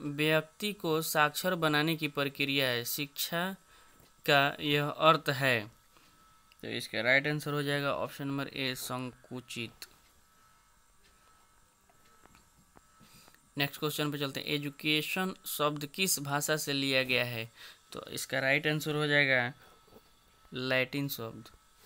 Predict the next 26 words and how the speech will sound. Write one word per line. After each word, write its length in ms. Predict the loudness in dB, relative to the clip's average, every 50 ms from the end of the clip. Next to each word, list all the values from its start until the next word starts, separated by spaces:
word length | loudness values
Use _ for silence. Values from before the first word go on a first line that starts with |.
| -20 -16 -6 -2
नेक्स्ट 240 | -2 -2 -2 -4 -6
क्वेश्चन 340 | -6 -4 -2 -2 -2 -2
पे 80 | -4 -4
चलते 300 | -6 -6 -6 -6 -4 -4
हैं। 480 | -4 -4 -6 -8 -10 -10 -10 -10 -10 -8
जिला 380 | -4 -2 -2 0 0 0 0 0
प्राथमिक 560 | 0 0 0 0 0 -2 -4 -6 -6 -6 -6
शिक्षा 520 | -6 -6 -6 -8 -8 -8 -6 -4 -4 -4 -4
कार्यक्रम 600 | -2 -2 0 0 0 -2 -2 -2 -2 -2 -2 -4
प्रारंभ 480 | -2 -2 -2 0 0 0 0 -2 -2
किया 360 | -4 -6 -8 -4 -2 0 0
गया, 300 | 0 0 -2 -2 -4 -4 -8 _ _ _ _ -20 -20 -20 -20 -18 -20 -20 -20 -20 -20 _ _ -14
तो 60 | -14
इसका 360 | -10 -10 -10 -10 -4 -4 0
राइट 280 | 2 4 4 4 2 0
आंसर 260 | -2 -2 -4 -4 -4
हो 140 | -2 -2 -2
जाएगा 340 | 0 0 0 2 2 2 2 2 2 0 -4 -10 -16 _ _ _ _ _ _ _ _ _ -12 -8
ऑप्शन 280 | -6 -6 -6 -6 -4 -4
नंबर 200 | -2 -2 -2 -4
बी, 220 | -2 -2 0 0 0
उन्नीस 260 | 0 -2 -2 -4 -6
सौ 60 | -8
चौरानवे 500 | -4 -2 0 2 2 2 2 0 -2 -4
से 120 | -4 -6 -8
हुआ। 280 | -8 -6 -6 -8 -8